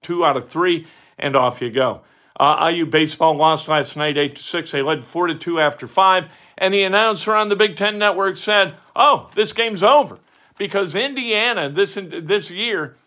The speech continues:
has not lost a game where they were leading after five. My hand went to my forehead, and I said, "My God,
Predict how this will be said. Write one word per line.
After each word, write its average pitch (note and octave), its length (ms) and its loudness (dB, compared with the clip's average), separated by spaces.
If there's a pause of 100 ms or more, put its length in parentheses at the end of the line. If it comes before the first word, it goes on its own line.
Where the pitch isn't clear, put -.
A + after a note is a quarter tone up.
(220)
has F#3 300 -4
not F#3 340 2
lost G3+ 340 2
a F#3+ 60 -6
game G#3 260 -4
where F#3+ 160 0
they F3+ 120 0
were E3+ 180 0
leading A3 380 -2
after F3+ 280 -4
five. G#3+ 420 -2 (1200)
My A#3 220 2
hand B3+ 420 -4
went A3 180 2
to F#3 60 -10
my F#3+ 160 4
forehead, A3 500 0
and G#3 160 -2
I F3+ 100 -2
said, G3+ 240 -2
"My F#3 160 0
God, E3+ 480 -2